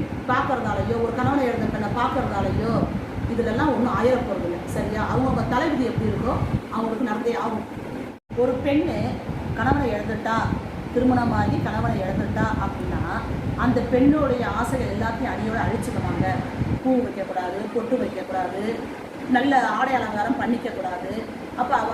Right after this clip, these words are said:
சின்ன வயசுல கணவனை இழந்துருக்கா, அப்ப அந்த ஆசைகள் இருக்கவே இருக்காது அவளுக்கு. ஆ? திரு-, கல்யாணத்தப்ப அவளுக்கு கிடைக்கிறது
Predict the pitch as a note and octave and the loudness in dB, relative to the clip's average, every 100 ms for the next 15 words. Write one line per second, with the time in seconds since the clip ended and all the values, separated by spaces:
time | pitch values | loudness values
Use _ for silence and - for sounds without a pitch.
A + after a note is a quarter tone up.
0 | - - D#4 G4+ D#4+ C4 D#4 B3 - A3+ | -4 0 2 4 4 4 4 0 0 0
1 | B3 A3 G3+ G#3+ G#3 - - - - - | 2 0 -2 -4 -6 -6 -8 -10 -12 -12
2 | - C4 D#4 C#4+ C4+ C4 - D4+ B3+ C4 | -6 -2 2 2 4 2 0 0 2 2
3 | C#4 B3+ - A3+ G#3+ F#3+ F#3 - G3+ F#3+ | 0 0 0 -2 -2 -2 -4 -6 -6 -6
4 | - - - - - - - - B3 E4 | -6 -10 -10 -8 -8 -8 -8 -6 -2 -2
5 | - - D#4+ D#4+ B3+ B3+ C4+ F#4 F#4 D#4 | -2 -4 0 0 0 2 4 4 2 0
6 | - C#4+ A#3+ A#3+ A#3 C4 A#3 G#3 G#3+ A#3+ | -2 0 0 0 -2 -2 -2 -2 -2 -2